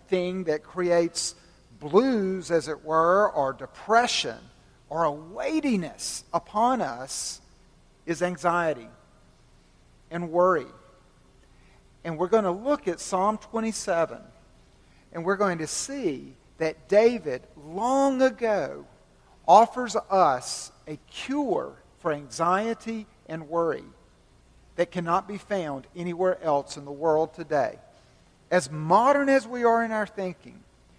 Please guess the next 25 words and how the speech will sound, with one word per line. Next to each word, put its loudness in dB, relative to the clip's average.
you -2
can -2
pick -2
up 4
any, 0
and 2
I 8
do 2
this 2
all 6
the 0
time. -4
If 0
I 8
see, -4
uh, 2
a -6
magazine -2
or 0
if -2
I'm 2
reading -2
in -10
a -12
journal 2